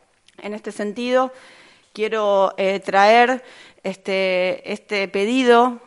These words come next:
eh, también, eh, que se hizo y nosotros acompañamos desde el Comité Municipal contra la Tortura, del cual participo como concejal, esta nota que han enviado los familiares a la Corte Suprema de Justicia de la Nación,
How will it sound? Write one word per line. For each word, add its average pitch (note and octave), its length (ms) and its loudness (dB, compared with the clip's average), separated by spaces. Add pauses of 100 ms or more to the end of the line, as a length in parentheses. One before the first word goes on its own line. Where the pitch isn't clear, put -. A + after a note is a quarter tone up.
(180)
eh, F3+ 480 -10
también, G#3 640 -2
eh, F3+ 220 -6
que F3+ 140 -10
se F3+ 200 -8
hizo G3+ 460 -4
y G3 100 -8
nosotros F3+ 440 -14
acompañamos F#3+ 760 -4
desde F#3 280 -8
el F3+ 140 -10
Comité F#3 360 -8
Municipal G3+ 680 -4 (420)
contra F#3 280 -4
la F3+ 140 -4
Tortura, A#3+ 680 -2 (300)
del F3 140 -12
cual F#3+ 220 -6
participo F#3 520 -8
como F#3 240 -8
concejal, G3+ 680 -2
esta G3 260 -6
nota A3 520 2 (340)
que F#3+ 140 -2
han G#3+ 100 0
enviado A3+ 680 2
los G3 180 -4
familiares A3+ 640 -4
a G3+ 40 -2
la F#3+ 120 -2
Corte G#3+ 260 -6
Suprema G3+ 380 -6
de G3+ 60 -12
Justicia G#3 420 -6
de G3 80 0
la F#3+ 100 -2
Nación, A#3+ 580 -2